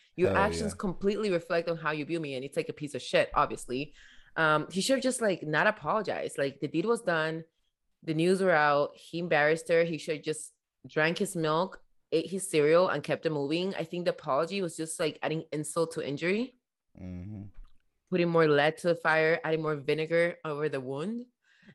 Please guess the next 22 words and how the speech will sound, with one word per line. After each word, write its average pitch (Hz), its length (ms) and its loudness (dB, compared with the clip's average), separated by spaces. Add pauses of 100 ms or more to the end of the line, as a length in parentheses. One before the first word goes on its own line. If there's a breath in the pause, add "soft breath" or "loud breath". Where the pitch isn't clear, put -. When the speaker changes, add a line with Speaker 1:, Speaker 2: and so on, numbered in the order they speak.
Speaker 1:
And 151 400 2
I 156 100 2
just 220 240 -4
felt 196 200 -2
that 147 340 2
it 156 140 -4
was 175 180 -4
just 190 180 -8
like, 165 200 -4
you're 165 100 2
apologizing, 180 580 -2
but 151 80 -2
you're, 156 160 -2
like, 196 220 -4 (260)
in 190 100 -2
the 240 80 0
apology, 175 460 -4
you're 143 200 -2
embarrassing 147 520 -4
her 127 120 -10
even 113 200 -8
more, 139 340 0